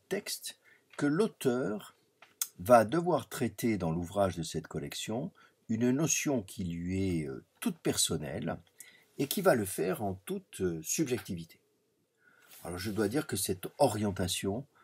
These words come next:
m'a vraiment, euh, beaucoup, euh, attiré, étant entendu que en tant que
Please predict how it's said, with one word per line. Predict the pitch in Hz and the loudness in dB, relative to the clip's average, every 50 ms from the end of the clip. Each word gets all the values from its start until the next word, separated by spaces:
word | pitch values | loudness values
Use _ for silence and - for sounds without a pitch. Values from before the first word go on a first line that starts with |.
| _ _ _ _ _ _ _ _ - | _ _ _ _ _ _ _ _ -4
m'a | 90 92 98 98 95 92 - | 2 4 4 6 6 6 4
vraiment, | - 82 85 98 92 110 110 110 110 110 113 113 110 107 101 92 87 85 | 4 0 -4 -2 0 0 2 2 2 2 4 4 4 4 4 4 2 2
euh, | 85 80 | 0 0
beaucoup, | 80 85 101 95 - - 120 113 104 92 87 | 0 -2 -2 -4 -4 -4 -2 0 0 2 2
euh, | 85 82 - - | 0 0 0 0
attiré, | 113 107 - - - 101 87 98 104 151 160 - _ _ _ - - - _ _ | -2 -2 0 -2 -2 0 0 0 -2 -2 -4 -8 _ _ _ -20 -20 -20 _ _
étant | - 80 - 110 101 98 | -10 -4 -2 0 0 0
entendu | 92 90 95 87 87 85 101 123 139 135 | 2 0 0 0 0 2 2 2 2 2
que | - - 101 90 | 0 -2 0 0
en | 87 82 82 | 2 0 0
tant | 80 - - 107 104 98 | -2 0 0 0 0 0
que | 95 - - 92 87 87 87 82 | -4 -4 0 0 2 2 2 0